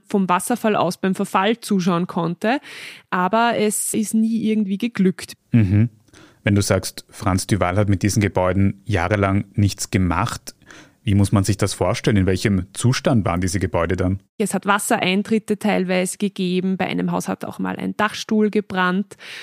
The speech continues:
Speaker 1: Und das besonders morbide daran, mir hat wer erzählt, im ehemaligen Grand Hotel Straubinger, also das war einmal so das beste Hotel am Platz, in dem ist Franz Josef abgestiegen, da waren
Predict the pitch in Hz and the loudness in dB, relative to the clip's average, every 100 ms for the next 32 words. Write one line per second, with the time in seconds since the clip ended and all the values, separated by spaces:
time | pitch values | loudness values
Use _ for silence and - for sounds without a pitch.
0 | - - - - 220 220 220 - 208 208 | -18 -20 -8 0 2 4 2 0 -2 0
1 | 220 202 254 247 208 190 - 240 349 330 | 2 2 2 2 2 2 2 0 0 0
2 | 175 175 180 175 151 175 233 269 233 - | 2 4 2 0 0 0 2 2 0 -2
3 | 220 220 196 - 214 190 - 196 190 254 | 0 2 0 0 0 0 -2 0 2 2
4 | 285 - - 220 214 - 190 214 202 208 | 0 -6 0 2 2 2 2 4 2 2
5 | 196 180 202 196 180 - - 156 131 214 | 2 2 2 0 -2 -2 -6 0 0 2
6 | 277 277 285 262 196 196 185 185 175 165 | 2 4 2 2 2 0 0 -2 -2 0
7 | 185 208 196 190 190 190 185 - - 156 | 2 2 2 0 0 -2 -2 -6 0 0
8 | 185 - 220 185 - 180 196 196 190 175 | 0 -2 0 0 0 0 2 0 0 -2
9 | - - - - - - - - 190 196 | -2 -6 -8 -8 -14 -14 -16 -8 -4 0
10 | 202 - - 185 - 190 226 254 - 190 | 0 -2 -2 -2 2 0 0 0 0 -2
11 | - 240 - 233 240 247 - - _ - | -2 -4 0 2 2 0 -4 -16 _ -2
12 | 208 190 185 175 196 247 277 | 0 0 0 2 2 4 2